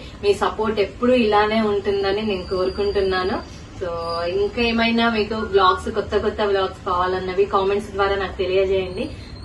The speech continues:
ఆ, త్వరలో మీ ముందుకు అవి కూడా నేను తీసుకురావడానికి ట్రై చేస్తాను. ఆ, thank you so much అండి. Thank you for, uh, so much for your supporting.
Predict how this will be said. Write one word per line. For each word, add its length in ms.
ఆ, 80
త్వరలో 420
మీ 140
ముందుకు 380
అవి 140
కూడా 180
నేను 200
తీసుకురావడానికి 680
ట్రై 240
చేస్తాను. 600
ఆ, 220
thank 280
you 200
so 200
much 200
అండి. 200
Thank 300
you 140
for, 120
uh, 240
so 160
much 120
for 120
your 200
supporting. 640